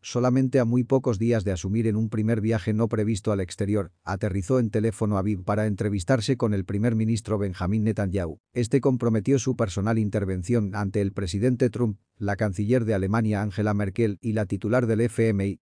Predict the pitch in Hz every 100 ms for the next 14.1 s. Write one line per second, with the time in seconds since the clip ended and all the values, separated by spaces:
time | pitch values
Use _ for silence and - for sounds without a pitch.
0 | - 113 117 120 117 117 104 101 110 113
1 | 95 80 107 101 101 117 139 117 101 127
2 | 120 120 123 113 113 120 120 113 98 87
3 | 98 107 101 98 90 87 95 92 90 -
4 | - 113 127 127 117 117 117 104 120 113
5 | 107 107 120 123 117 117 98 123 113 110
6 | 95 90 110 107 92 90 82 90 90 85
7 | 85 78 71 - _ _ _ 104 104 135
8 | 135 135 127 117 113 120 135 131 117 107
9 | 120 120 131 123 110 95 113 95 - _
10 | 123 123 113 113 107 101 92 110 95 107
11 | 107 123 120 120 113 107 101 - _ 120
12 | 110 139 120 117 127 123 123 107 110 92
13 | 117 113 98 - 110 98 90 107 101 87